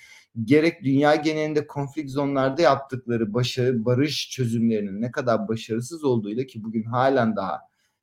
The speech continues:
yani Filistin ayıbı var dünyada, şu anda rezillik durumda. E, gerekse de yani toplumların alım gücü, şu anda finansal olarak bir çözüm getiriyorlar. Getirdikleri çözümün tablosu karşıda.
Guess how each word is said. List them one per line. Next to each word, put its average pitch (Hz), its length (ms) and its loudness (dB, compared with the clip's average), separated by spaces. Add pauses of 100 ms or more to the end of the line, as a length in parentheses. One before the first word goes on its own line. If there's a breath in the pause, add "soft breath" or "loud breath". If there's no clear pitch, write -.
yani 98 360 0
Filistin 113 520 -4
ayıbı 92 340 -8
var 87 220 -4
dünyada, 82 420 -10
şu - 200 -8
anda 101 320 -2
rezillik 107 520 -8
durumda. - 480 -8 (420 soft breath)
E, 175 80 2
gerekse 220 540 8
de 220 60 8
yani 208 400 4
toplumların 196 680 2
alım 185 360 4
gücü, 143 260 -2
şu 170 180 -2
anda 170 200 0
finansal 170 540 -2
olarak 160 240 2
bir 175 60 -8
çözüm 160 420 -8
getiriyorlar. 120 480 0
Getirdikleri 151 600 -6
çözümün 139 380 -10
tablosu 123 500 -2
karşıda. 117 640 -2